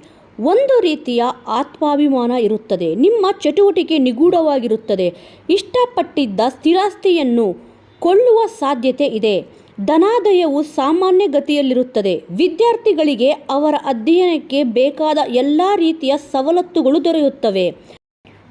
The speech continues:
ವೃಷಭ ರಾಶಿ, ನಿಮ್ಮ ಆಲೋಚನೆಗಳಲ್ಲಿ ಸ್ಥಿರತೆ ಇರುವುದಿಲ್ಲ. ಧನಾದಾಯವು ನಿರೀಕ್ಷಿತ ಮಟ್ಟದಲ್ಲಿ ಇರುತ್ತದೆ. ನಿಮ್ಮ ವ್ಯಾಪಾರ ವ್ಯವಹಾರಗಳಲ್ಲಿ ಆದಾಯ ಹೆಚ್ಚುತ್ತದೆ. ನಿಮ್ಮ ನಡವಳಿಕೆಯಿಂದ ತಾಯಿಯು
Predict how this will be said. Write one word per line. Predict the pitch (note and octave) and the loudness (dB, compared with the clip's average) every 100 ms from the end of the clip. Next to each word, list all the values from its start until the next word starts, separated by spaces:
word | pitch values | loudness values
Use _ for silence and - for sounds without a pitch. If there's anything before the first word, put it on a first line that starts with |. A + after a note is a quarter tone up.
| C4+ | 0
ವೃಷಭ | G4 G#4 G4+ D#4 | 2 2 0 0
ರಾಶಿ, | G3+ F3 - F3+ - - - | -2 -6 -10 -12 -14 -4 2
ನಿಮ್ಮ | G4+ A#4+ B4 - C#4 | 2 2 0 2 0
ಆಲೋಚನೆಗಳಲ್ಲಿ | E4+ F#4+ G4+ G4 F#4 D4 B3+ A#3+ | 2 0 0 0 2 0 0 -2
ಸ್ಥಿರತೆ | C#4+ E4 E4 F4 E4 | -2 0 0 2 2
ಇರುವುದಿಲ್ಲ. | B3+ B3 G#3+ G3+ F3+ D#3+ - _ - - F#3+ | 2 0 -2 -2 -4 -6 -14 _ -20 -8 0
ಧನಾದಾಯವು | D4+ G#4+ A#4+ G#4 F#4+ D#4 D4 C4+ | 2 2 2 2 2 2 0 0
ನಿರೀಕ್ಷಿತ | C#4 D#4+ F4 E4 | 0 0 -2 0
ಮಟ್ಟದಲ್ಲಿ | C#4+ B3 B3+ A#3 A#3 C#4 A#3 | -2 -2 -2 0 0 0 0
ಇರುತ್ತದೆ. | A#3 A#3 F#3+ E3+ D3 - - C#4 | -2 -2 -2 -4 -6 -14 -2 2
ನಿಮ್ಮ | G#4 A4+ A4 | 2 2 0
ವ್ಯಾಪಾರ | B3 C#4+ F4 A#4 A#4 A4+ | 0 -2 0 0 0 0
ವ್ಯವಹಾರಗಳಲ್ಲಿ | F4+ E4 D#4+ D4 C#4+ C4+ A#3+ A#3 - A3+ | 0 -2 -2 -2 0 0 0 -2 -2 -2
ಆದಾಯ | C4+ D4 C4+ C#4+ | 0 0 0 0
ಹೆಚ್ಚುತ್ತದೆ. | C4 G3+ C4 A#3+ G#3 F3+ D#3+ - - - D4+ | -2 -4 -6 -6 -4 -2 -4 -6 -20 -6 0
ನಿಮ್ಮ | A4 G#4+ D#4+ E4+ | 2 4 4 2
ನಡವಳಿಕೆಯಿಂದ | C#4+ E4 G4+ F#4+ F#4 F4+ C#4 A#3 B3+ E4 - | 2 0 2 0 2 0 0 0 -2 -4 -4
ತಾಯಿಯು | C#4 F4 E4+ D4 | 0 2 2 2